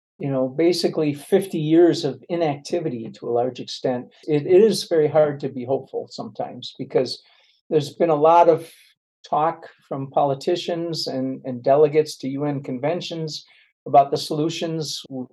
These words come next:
we as scientists understand the problems. The climate models tell us what's coming. They're, they're extremely accurate and reliable, yet w-, we don't seem to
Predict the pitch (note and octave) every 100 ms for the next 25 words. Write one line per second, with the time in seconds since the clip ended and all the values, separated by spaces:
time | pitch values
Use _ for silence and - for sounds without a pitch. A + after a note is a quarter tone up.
0 | _ D#3 E3 - - E3 E3+ E3+ D3+ D3+
1 | D3 - D#3 C#3 B2 - C#3+ C#3+ D#3 D3+
2 | - _ _ _ - - E3 D#3 C3+ D3
3 | E3 F3+ E3+ - E3+ E3 E3+ - C#3 -
4 | - D3+ E3+ F3+ F3+ _ _ C3+ B2 B2+
5 | - F#3+ C3 B2+ - - E3+ F3 E3 D3
6 | C3 C#3 - C#3 C#3+ E3+ F3 - C3 B2+
7 | C#3+ D#3+ E3+ F3 F#3+ F#3+ _ _ _ -
8 | F3 E3 F3+ - - D#3+ - - E3 D3+
9 | E3+ F3+ - F#3+ E3 D3 D#3+ D3+ C#3+